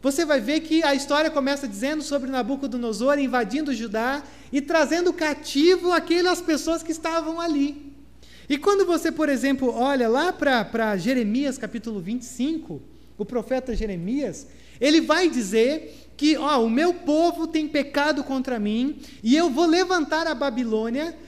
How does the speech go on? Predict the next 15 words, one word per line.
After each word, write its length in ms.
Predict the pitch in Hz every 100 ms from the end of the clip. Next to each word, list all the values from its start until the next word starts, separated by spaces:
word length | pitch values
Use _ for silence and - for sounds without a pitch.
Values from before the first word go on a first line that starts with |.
| -
eu 160 | 226 247
vou 140 | 262
levantar, 600 | 330 311 262 240 254 262
e 60 | 240
ele 140 | 226
usa 180 | 254 233
essa 120 | 226
expressão 560 | 233 226 196 190 220 220
que 200 | 220 208
é 460 | 202 190 170 143 - - - - - - 160
fantástica, 840 | - 214 196 214 254 262 - 302 302 - -
"o 100 | 247
meu 240 | 277 302 277
servo 500 | 294 277 302 262 285
Nabucodonosor, 1300 | 311 226 208 359 359 294 277 262 196 196 185 202 330